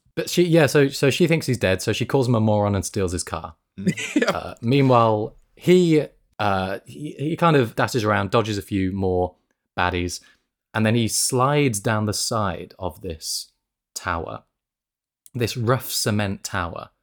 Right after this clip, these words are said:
Speaker 1: He slides down with his bare hands.
Speaker 2: Vertical.
Speaker 1: There's no, there's no suit mode that lets you slide down rough concrete with your bare hands. By the time he got to the floor,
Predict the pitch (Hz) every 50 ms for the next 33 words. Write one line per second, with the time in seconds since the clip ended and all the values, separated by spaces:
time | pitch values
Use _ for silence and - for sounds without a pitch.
0 | _ _ _ _ _ _ _ 104 90 - - 147 139 135 127 - - 107 101 95
1 | 95 95 95 90 - - 101 - - - 92 87 87 85 82 - 82 - - -
2 | - - - - - - _ _ _ - 117 131 131 127 - 117 107 - 98 95
3 | 107 113 - _ _ _ _ _ - - 123 120 143 143 139 - 180 208 226 220
4 | 214 202 196 190 170 - _ _ _ _ _ _ - 165 160 151 175 190 185 175
5 | - - - 170 160 139 - - 90 85 82 85 87 87 87 - - _ _ _
6 | _ _ _ _ _ _ _ _ 131 110 113 104 113 110 110 110 - - - 107
7 | 98 98 98 104 - _ _ _ _ _ _ - - - - - 127 120 123 120
8 | 117 107 - 113 104 104 104 101 101 101 101 - _ _ - 113 113 113 107 -
9 | - - - 107 101 104 - - 95 90 85 87 - - _ _ _ _ _ _
10 | _ _ _ _ _ _ _ _ _ _ - 101 101 98 - 98 92 85 95 95
11 | 90 87 80 90 87 80 80 80 - - 131 131 151 147 - 180 175 156 151 135
12 | 139 - - 131 117 - - 123 113 98 95 92 -